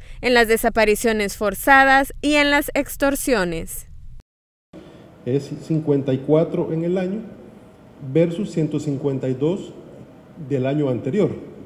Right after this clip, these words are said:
Speaker 2: de enero a la fecha. Eh, es importante que en este mes no ha crecido ese número, eh, de homicidios en mujeres.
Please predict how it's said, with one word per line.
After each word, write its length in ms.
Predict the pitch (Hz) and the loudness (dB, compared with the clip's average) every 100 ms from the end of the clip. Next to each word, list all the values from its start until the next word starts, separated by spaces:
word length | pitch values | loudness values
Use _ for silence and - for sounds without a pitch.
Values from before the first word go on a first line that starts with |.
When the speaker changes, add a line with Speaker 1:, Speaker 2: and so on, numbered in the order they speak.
| - | -8
Speaker 2:
de 160 | 135 135 | -2 0
enero 380 | 127 151 185 135 | 2 2 2 0
a 60 | |
la 80 | 110 | 0
fecha. 320 | 107 180 - - - - - - - - - | -2 -2 -2 -8 -16 -20 -20 -20 -20 -20 -4
Eh, 180 | 147 131 | -2 0
es 100 | 151 | 0
importante 580 | 175 - 175 180 185 190 | -2 -2 -2 -2 -2 -4
que 320 | 180 180 185 165 | -2 -2 -2 -2
en 180 | 139 139 | -2 0
este 240 | 156 180 | 0 0
mes 160 | 175 185 | 2 2
no 160 | 175 | 0
ha 80 | 170 | -2
crecido 480 | 165 123 214 156 120 | -4 -6 -6 -4 -4
ese 160 | 104 | -4
número, 340 | 139 160 113 104 104 - - - - - | -4 -4 -4 -8 -14 -18 -20 -20 -20 -12
eh, 60 | 120 | -6
de 160 | 117 131 | 0 0
homicidios 800 | 127 117 156 156 151 143 131 - - | 0 -2 0 0 2 0 -2 -8 -8
en 300 | 160 131 127 127 - - - | -4 -2 -4 -8 -16 -20 -8
mujeres. 640 | 120 117 180 117 92 - | -6 -4 -4 -4 -8 -18